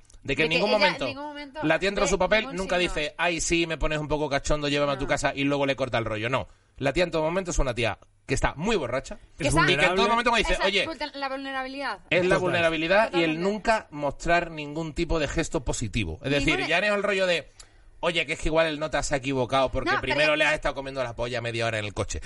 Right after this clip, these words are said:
Speaker 1: No, no, ha sido simplemente, eh, no, no, mira, la tía te está diciendo todo el rato que no y tú estás abusando de ella.
Speaker 2: Sí, y ya ni siquiera eso, porque,
Speaker 1: <clears throat>
Speaker 2: eh, eh, eh,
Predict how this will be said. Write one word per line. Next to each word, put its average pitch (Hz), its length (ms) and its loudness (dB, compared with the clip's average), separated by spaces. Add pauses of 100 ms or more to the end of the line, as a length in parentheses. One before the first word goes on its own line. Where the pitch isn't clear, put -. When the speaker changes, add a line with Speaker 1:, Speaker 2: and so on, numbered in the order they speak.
(120)
Speaker 1:
No, 160 100 4
no, 180 80 2
ha 151 120 0
sido 165 160 -2
simplemente, 170 640 0
eh, 131 300 -4
no, 151 120 -2
no, 175 80 0
mira, 175 160 0
la 135 100 2
tía 170 140 0
te 185 60 -4
está 180 100 -2
diciendo 180 220 0
todo 185 120 2
el 180 80 2
rato 165 80 -2
que - 120 2
no 170 180 -4
y 160 80 -6
tú 135 80 -4
estás 175 180 0
abusando 175 360 0
de 196 60 2
ella. 147 120 -4
Speaker 2:
Sí, 415 180 -4
y 294 120 -8
ya 311 100 -6
ni 370 100 -12
siquiera 349 240 -6
eso, 269 280 2
porque, 131 240 0
Speaker 1:
<clears throat> - 160 -2
Speaker 2:
eh, - 20 -
eh, 220 640 -8
eh, 202 280 -16